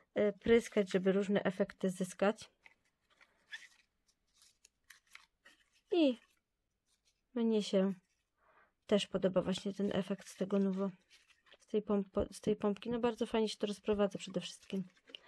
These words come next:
E, no, więc to jest na tyle kwiatuszków, które zrobiłam w ostatnim czasie. E, jak widzicie, jest tego naprawdę sporo,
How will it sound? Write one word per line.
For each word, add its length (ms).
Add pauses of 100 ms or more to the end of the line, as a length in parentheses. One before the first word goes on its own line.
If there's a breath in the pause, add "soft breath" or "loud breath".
(840 loud breath)
E, 420 (240)
no, 260
więc 200
to 140
jest 420 (460)
na 120
tyle 320
kwiatuszków, 680
które 400
zrobiłam 520
w 100
ostatnim 600
czasie. 440 (1120 soft breath)
E, 320
jak 280
widzicie, 540 (2000 loud breath)
jest 400
tego 260
naprawdę 640
sporo, 500